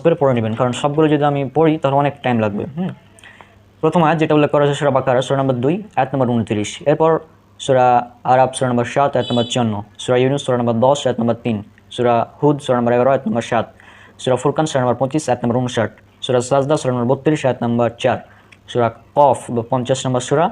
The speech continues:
আটত্রিশ নম্বর আয়াত, সূরা হাদিদ আঠারো, সাতান্ন নম্বর সূরা চার নম্বর আয়াত, এরপর আছে সূরা নাজিয়াত সূরা নম্বর ঊনআশি আয়াত সাতাশ থেকে তিরিশ, এরপর সূরা হামিম সাজদা বা ফুসসিলাত সূরা নম্বর একচল্লিশ আয়াত নয় থেকে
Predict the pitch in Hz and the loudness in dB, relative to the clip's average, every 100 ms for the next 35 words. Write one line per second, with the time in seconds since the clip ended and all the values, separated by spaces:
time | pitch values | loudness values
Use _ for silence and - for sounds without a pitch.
0 | - - 123 - 139 135 120 113 104 - | -4 -4 -4 -2 -2 0 0 2 0 -4
1 | - - 117 120 139 110 92 - 123 - | -12 -4 -2 0 0 0 -2 -4 -4 -4
2 | - 135 143 139 131 131 143 175 - 139 | -2 0 0 0 -2 -2 -2 -2 0 0
3 | 123 113 101 - - - - _ 123 131 | 2 0 -2 -6 -20 -20 -20 _ -2 2
4 | 139 135 135 135 123 131 127 131 156 - | 2 0 -2 -2 2 0 2 2 2 -2
5 | - - 123 123 120 120 117 113 - - | -18 -4 0 0 2 2 2 0 -6 -18
6 | _ 127 139 131 - 170 196 - _ - | _ 0 2 2 0 -4 -4 -16 _ -2
7 | 117 120 - 135 135 - 147 156 175 - | 0 0 -2 0 0 -2 -2 0 -2 -4
8 | - _ 139 113 - - - 143 151 156 | -18 _ 0 0 -4 -8 -6 0 2 2
9 | - - - - - 135 123 120 139 143 | 0 -8 -12 -12 -4 0 0 0 -2 0
10 | - 131 117 147 135 117 - 131 135 143 | 0 2 2 2 2 0 -2 -6 0 0
11 | 156 - _ - 123 123 127 131 135 156 | 0 -10 _ -6 -2 0 2 2 2 0
12 | 160 - 123 120 127 131 135 | 0 2 2 2 -2 -2 0